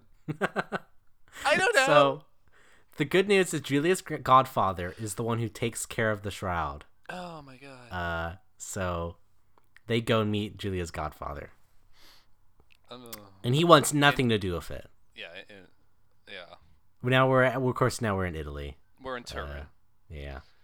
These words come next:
Speaker 2: Where shockingly the Shroud of Turin is located. <laughs>
Speaker 1: In a, in a tiny little basement.
Speaker 2: Oh God, I forgot. Oh my God.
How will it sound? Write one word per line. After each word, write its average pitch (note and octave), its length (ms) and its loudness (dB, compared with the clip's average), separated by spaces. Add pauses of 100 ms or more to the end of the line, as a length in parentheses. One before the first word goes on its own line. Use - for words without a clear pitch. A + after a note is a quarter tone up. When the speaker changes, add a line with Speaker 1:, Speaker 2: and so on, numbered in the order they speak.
(160)
Speaker 2:
Where C3+ 120 -10
shockingly C3+ 580 -6
the A2+ 100 -16
Shroud A#2+ 240 -8
of G#2+ 100 -16
Turin A#2+ 340 -10
is - 160 -4
located. - 680 -10 (200)
<laughs> - 400 -20
Speaker 1:
In A#2 100 -4
a, A2+ 120 0
in B2+ 180 -2
a A#2+ 120 2
tiny C3 320 -4
little B2 220 2
basement. F#2+ 640 -6 (1200)
Speaker 2:
Oh F3 440 -2
God, G#3 560 0
I D#3 80 -2
forgot. G3 480 0
Oh F3 320 -2
my E3 140 -6
God. D#3 500 -6